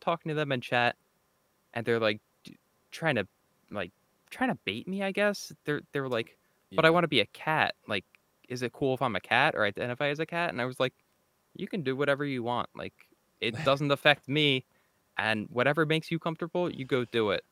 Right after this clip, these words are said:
Speaker 2: Just don't hurt
Speaker 1: And then they,
Speaker 2: anybody
Speaker 1: like
Speaker 2: else, and I'm pretty cool, man. That's
Speaker 1: and then they,
Speaker 2: <laughs>
Speaker 1: like, called me a man and, like, giggled and left. And it was like, well, <laughs> I just got burned, I guess, but
Speaker 2: Yeah.
Speaker 1: I don't know. I, I wasn't, I didn't do anything hurtful or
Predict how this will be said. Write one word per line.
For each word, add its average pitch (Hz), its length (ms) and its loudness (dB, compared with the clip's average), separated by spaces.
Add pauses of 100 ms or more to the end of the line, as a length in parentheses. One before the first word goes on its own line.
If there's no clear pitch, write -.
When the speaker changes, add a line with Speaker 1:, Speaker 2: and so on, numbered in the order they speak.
(120)
Speaker 2:
Just - 180 -14
don't 156 160 2
hurt 185 100 6
Speaker 1:
And 180 80 8
then 185 60 8
they, 185 60 8
Speaker 2:
anybody 170 220 6
Speaker 1:
like - 120 10
Speaker 2:
else, 175 220 6
and 139 80 4
I'm 143 100 2
pretty 139 180 0
cool, 113 280 -2
man. 95 320 -6
That's 110 200 0
Speaker 1:
and 160 80 8
then 185 140 10
they, 170 120 12
Speaker 2:
<laughs> 151 120 10
Speaker 1:
like, 131 100 6 (260)
called 151 300 8
me 135 120 4
a 127 40 6
man 120 320 6
and, 113 100 0
like, 107 260 2
giggled 113 340 2
and 92 120 -2
left. - 320 -4 (120)
And 127 400 -2
it 139 80 -2
was 143 220 -2
like, 147 200 4 (580)
well, 190 360 8 (100)
<laughs> 147 140 -6
I 135 220 4
just - 120 -4
got 120 180 4
burned, 113 280 2
I 95 80 2
guess, 110 500 4
but 101 200 -2 (260)
Speaker 2:
Yeah. 98 500 -4
Speaker 1:
I 107 80 2
don't 85 100 -2
know. - 100 -8 (100)
I, 156 140 8
I 151 220 6
wasn't, 151 420 0 (280)
I 127 80 2
didn't 117 180 0
do 110 140 -2
anything 101 460 -4 (1080)
hurtful - 480 0
or 101 640 0